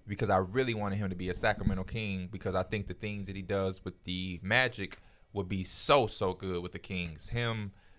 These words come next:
uh, Fox, Halliburton, just being able to pass the ball, re-, it would shoot, it would be very nice. But it's with the Magic, um, and I think it, it, a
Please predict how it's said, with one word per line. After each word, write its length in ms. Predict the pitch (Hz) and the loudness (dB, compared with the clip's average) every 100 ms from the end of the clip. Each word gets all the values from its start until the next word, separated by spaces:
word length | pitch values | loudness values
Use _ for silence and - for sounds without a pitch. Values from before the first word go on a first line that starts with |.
| - | -12
uh, 500 | - 95 90 78 71 | -2 2 4 2 0
Fox, 640 | 67 - 120 113 - - - - - | -4 2 4 4 0 -12 -12 -14 -14
Halliburton, 840 | - 127 123 113 113 113 107 104 - | 0 4 4 2 0 2 0 -2 -8
just 140 | - 95 | -6 -4
being 140 | 117 | 0
able 140 | 107 90 | 0 0
to 60 | |
pass 400 | 90 123 113 110 | -4 -2 -2 -2
the 60 | - | -8
ball, 580 | - 117 113 107 101 92 | -2 2 4 2 0 -2
re-, 160 | 120 120 - - - | -6 -8 -12 -16 -4
it 140 | 101 | -4
would 160 | - - | -4 -6
shoot, 340 | - 147 120 | -2 -2 -2
it 100 | 104 | -2
would 160 | 131 117 | -2 -2
be 100 | 110 | -2
very 320 | 98 110 101 | 0 0 0
nice. 420 | 98 92 73 - - | 0 -2 -4 -10 -2
But 140 | 110 | -2
it's 160 | 107 107 | 0 2
with 160 | 127 | 2
the 60 | 196 | 4
Magic, 560 | 190 147 - 147 - - - - - - | 4 4 2 -6 -10 -18 -20 -20 -14 2
um, 540 | 113 110 101 92 87 - - - _ - | 6 6 6 2 -2 -10 -18 -20 _ -2
and 140 | 110 | 2
I 60 | 113 | 2
think 300 | 127 143 123 | 2 0 0
it, 160 | 101 - | -2 -2
it, 200 | - - | -4 0
a 140 | 101 | 0